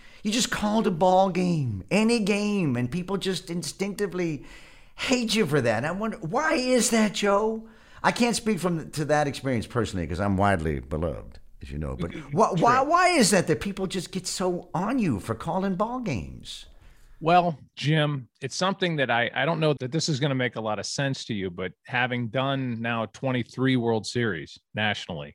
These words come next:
Speaker 1: What a bra-, what a flexi, flexi brag that was, but go ahead. Yeah.
Speaker 2: I'm flexing on that for you. I don't know that I would bring that up, but on the heels of that question, I feel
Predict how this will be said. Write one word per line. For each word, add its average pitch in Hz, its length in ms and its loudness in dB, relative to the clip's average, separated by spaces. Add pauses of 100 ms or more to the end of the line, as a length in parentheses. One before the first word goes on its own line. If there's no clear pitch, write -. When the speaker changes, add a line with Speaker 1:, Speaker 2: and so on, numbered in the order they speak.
Speaker 1:
What 120 220 4
a 90 60 4
bra-, 104 340 2
what 156 180 6
a 123 60 6
flexi, - 640 0
flexi 127 580 0
brag 101 400 4
that 90 220 0
was, 69 260 -6
but 85 180 -10
go 147 180 2
ahead. 80 420 0
Yeah. 82 400 -2
Speaker 2:
I'm 135 200 -4
flexing 139 540 -2
on 110 140 -4
that 107 240 -4
for 120 100 -8
you. 98 300 -4 (180)
I 107 140 -4
don't 131 180 -4
know 160 140 -2
that 165 100 2
I 165 40 4
would 147 140 -2
bring 170 200 -2
that 170 180 0
up, 131 220 0
but 139 120 2
on 156 120 0
the 160 80 0
heels 214 580 2
of 160 140 4
that 156 240 2
question, 127 580 -2
I 104 100 -6
feel 143 540 0